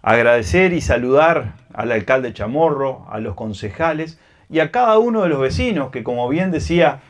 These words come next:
su presidenta, acá juntaron firmas, se movilizaron, estuvieron, eh, reclamando y, y por algo tan básico, tan digno como es el agua potable.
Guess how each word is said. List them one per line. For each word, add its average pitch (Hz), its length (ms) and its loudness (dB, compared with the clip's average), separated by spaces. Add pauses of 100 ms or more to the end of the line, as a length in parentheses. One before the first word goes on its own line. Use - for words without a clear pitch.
(160)
su 135 180 -4
presidenta, 147 580 0
acá 147 200 0
juntaron 127 460 -4
firmas, 156 680 -2 (200)
se 123 180 -4
movilizaron, 135 1000 -2 (220)
estuvieron, 127 800 -2 (180)
eh, 110 320 0
reclamando 220 920 0 (280)
y, 127 460 -4
y 131 220 -4
por 139 240 2
algo 196 320 4
tan 190 280 0
básico, 160 760 -2 (680)
tan 165 300 0
digno 175 640 -2
como 131 240 0
es 180 200 -4
el 123 140 -2
agua 156 240 4
potable. 110 560 -2